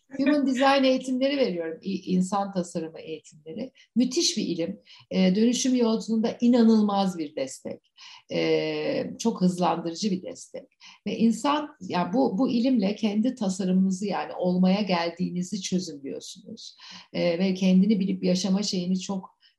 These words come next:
e, hızlandırıyor. Ve orada insanların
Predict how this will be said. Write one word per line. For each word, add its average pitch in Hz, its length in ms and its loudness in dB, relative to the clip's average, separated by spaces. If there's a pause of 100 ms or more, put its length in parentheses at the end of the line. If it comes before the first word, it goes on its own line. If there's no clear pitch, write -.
e, - 40 -12
hızlandırıyor. 147 1000 -6 (380)
Ve 185 100 -2
orada 254 680 0 (240)
insanların 226 840 0